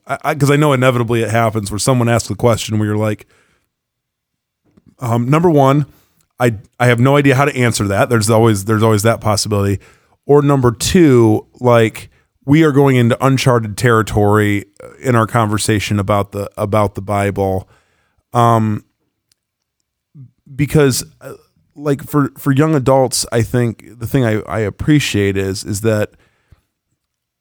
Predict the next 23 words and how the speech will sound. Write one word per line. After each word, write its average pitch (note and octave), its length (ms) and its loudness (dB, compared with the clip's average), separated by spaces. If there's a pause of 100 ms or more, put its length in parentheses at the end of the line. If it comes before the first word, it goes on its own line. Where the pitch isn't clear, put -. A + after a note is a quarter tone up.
(160)
like, C3 220 -2
that, A#2+ 200 0 (140)
that A#2+ 180 -2
sense C3 320 0
of, G#2+ 240 0 (480)
I, A#2+ 240 -2
I B2 120 0
am, A2+ 300 0 (500)
I, A2+ 180 -2
what A2+ 160 2
I G2 60 0
hope D#3+ 300 0
is, F#2+ 320 -2 (640)
I A#2+ 80 0
am A2+ 120 2
less F3 200 2
concerned D3 380 -2
about B2 220 0
being A2+ 300 0
judged B2 520 2
for - 180 -2
my G#2 160 0
questions. A2 720 -2